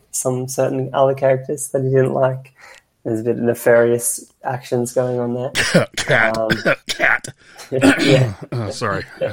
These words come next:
Speaker 2: Something with
Speaker 1: If you
Speaker 2: that.
Speaker 1: wanna stir some stuff, definitely ask some more questions there. Um, <laughs> yes, so then they went back. They got rewards for essentially killing the, the necromancer.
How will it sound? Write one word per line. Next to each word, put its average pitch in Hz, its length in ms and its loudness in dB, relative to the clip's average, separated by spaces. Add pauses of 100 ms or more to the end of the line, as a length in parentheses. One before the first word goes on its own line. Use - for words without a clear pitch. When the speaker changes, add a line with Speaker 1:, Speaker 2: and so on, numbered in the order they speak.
(160)
Speaker 2:
Something - 280 -14
with 101 140 -2
Speaker 1:
If - 40 -2
you 135 60 6
Speaker 2:
that. 135 60 8
Speaker 1:
wanna 127 140 6
stir 120 320 6
some 117 200 0
stuff, 120 320 -8
definitely 135 400 -6
ask 127 220 -10
some 123 100 -4
more 110 140 -4
questions 117 480 -6
there. 120 260 -6 (400)
Um, 117 540 2 (500)
<laughs> - 480 -20
yes, 143 400 4
so 120 200 6
then 120 480 2
they 120 160 4
went 127 260 2
back. 113 380 2
They 113 500 -4
got 117 200 -2
rewards 113 640 0
for 113 220 -2
essentially 113 480 -6
killing 117 480 -4
the, 110 480 -8
the 117 120 -2
necromancer. 110 720 -6